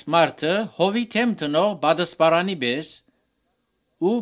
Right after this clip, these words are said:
փոթորիկի թեմ տնող ծածկոցի պես, չոր դեղը եղող ջուրի վտակներու պես և ծարավուտ երկրի մեջ մեծ աբարաժիմը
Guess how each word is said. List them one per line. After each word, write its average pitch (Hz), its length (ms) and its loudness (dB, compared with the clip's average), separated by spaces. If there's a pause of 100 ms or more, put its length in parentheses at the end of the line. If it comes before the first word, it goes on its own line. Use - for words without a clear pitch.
փոթորիկի 202 640 -2
թեմ 220 320 -2
տնող 160 480 -2
ծածկոցի 185 640 -4
պես, 143 360 -2 (1700)
չոր 226 380 0
դեղը 208 320 0
եղող 160 480 0
ջուրի 208 320 -4
վտակներու 202 640 -4
պես 151 360 -4 (1120)
և 175 300 0 (120)
ծարավուտ 185 480 0
երկրի 175 400 0
մեջ 170 440 -4 (500)
մեծ 214 500 0
աբարաժիմը 170 840 2